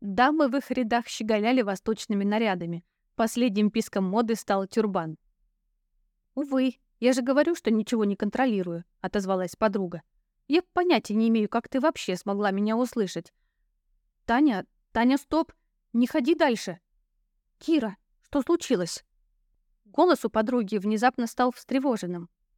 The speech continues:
«Я не знаю, но у меня здесь написано». Почувствовав неясную тревогу,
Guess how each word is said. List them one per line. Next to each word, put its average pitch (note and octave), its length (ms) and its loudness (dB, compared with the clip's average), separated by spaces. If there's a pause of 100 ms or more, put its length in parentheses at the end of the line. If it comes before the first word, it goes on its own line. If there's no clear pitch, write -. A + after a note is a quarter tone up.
(1120)
«Я G#3+ 220 2
не G#3+ 140 2
знаю, A3+ 480 2
но G3 160 0
у G#3+ 40 0
меня G#3+ 340 2
здесь A3 280 -2
написано». A3+ 640 -2 (540)
Почувствовав A#3+ 720 -2
неясную A3 560 0
тревогу, C4 540 -2